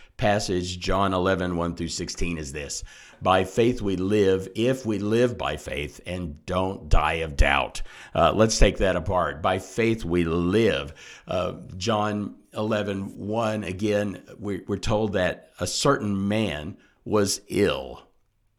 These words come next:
He was sick. Now, the word for sick here is the same one used in John chapter four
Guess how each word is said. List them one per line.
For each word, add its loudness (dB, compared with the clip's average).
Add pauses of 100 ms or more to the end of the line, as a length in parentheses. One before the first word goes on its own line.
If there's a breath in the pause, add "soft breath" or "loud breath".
(380)
He -2
was -4
sick. -4 (240 loud breath)
Now, 4
the 6
word 6
for 0
sick 2
here 6
is -2
the -6
same 0
one -2
used -2
in -4
John -4
chapter -2
four -2